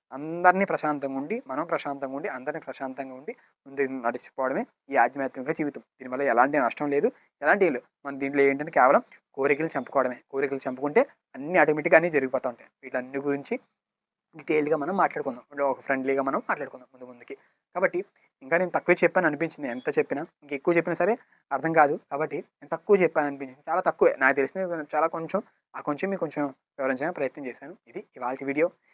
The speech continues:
మీకు ఏమనిపించింది అనేది మీ కామెంట్ తెలియజేయండి, రండి కామెంట్‌లో మాట్లాడుకుందాం. ఈ వీడియో నచ్చితే తప్పకుండా లైక్ చేయండి. ఈ ఛానల్ కొత్తగా మీరు చూసినట్లయితే ఈ ఛానల్ని సబ్స్క్రైబ్ చేసుకోండి. మరొక మంచి వీడియోతో మళ్ళీ మిమ్మల్ని కలుస్తాను.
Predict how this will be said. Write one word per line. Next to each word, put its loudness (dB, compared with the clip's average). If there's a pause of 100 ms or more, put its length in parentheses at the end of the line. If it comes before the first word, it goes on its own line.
(180)
మీకు -4
ఏమనిపించింది -2
అనేది -8
మీ -10
కామెంట్ -2 (220)
తెలియజేయండి, -4
రండి 0
కామెంట్‌లో 2
మాట్లాడుకుందాం. -8 (540)
ఈ -14
వీడియో -2
నచ్చితే -6
తప్పకుండా -2
లైక్ -2
చేయండి. -6 (100)
ఈ -16 (100)
ఛానల్ -4
కొత్తగా 0
మీరు -2
చూసినట్లయితే -2
ఈ -10
ఛానల్ని -6
సబ్స్క్రైబ్ 0
చేసుకోండి. -4 (380)
మరొక -6
మంచి -4
వీడియోతో -2
మళ్ళీ 0
మిమ్మల్ని -6
కలుస్తాను. -10